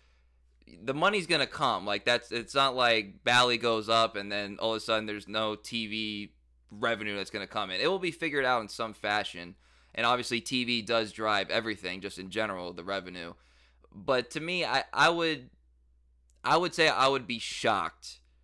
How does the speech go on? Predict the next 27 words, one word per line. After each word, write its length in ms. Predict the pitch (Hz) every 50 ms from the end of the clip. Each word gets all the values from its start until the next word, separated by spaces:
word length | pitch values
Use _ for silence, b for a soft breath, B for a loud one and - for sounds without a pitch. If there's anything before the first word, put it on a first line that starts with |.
| _ _ _ _ -
if 240 | 117 113 107 - -
that 320 | 113 113 117 113 - -
played 320 | - - 120 113 113 113 110
into, 560 | 110 110 107 98 - - 107 107 104 104 101
like, 380 | 104 104 101 98 98 90 -
handcuffing 680 | - 123 139 131 127 127 113 - 123 110 107 - 104 104
Scott 300 | - - 113 104 98 95
Harris 500 | 101 104 104 104 98 95 92 92 - -
to 100 | - 113
begin, 640 | 95 92 95 95 95 101 98 98 95 95 95 95 82
uh, 400 | - 92 90 87 85 85 82 87
his 220 | 98 101 104 98 -
tenure 640 | - - 123 113 107 104 101 98 95 90 90 - - _ _ _ _ _ _ _
in 140 | - 104 107
charge 380 | 98 - 113 107 104 104 101 -
of 40 | -
the 80 | 80
Tigers. 800 | - - - 117 113 110 107 101 85 90 85 78 80 85 - - -
Uh, 240 | - 80 87 90 92
he 140 | 101 110 113
did 160 | 107 131 131
address 420 | 131 117 101 120 120 120 117 - -
it 140 | 117 107
with 180 | 98 113 110 -
a 60 | 107
very 340 | 104 95 113 117 117 117 113
quick 560 | - - - 117 113 110 - - - - -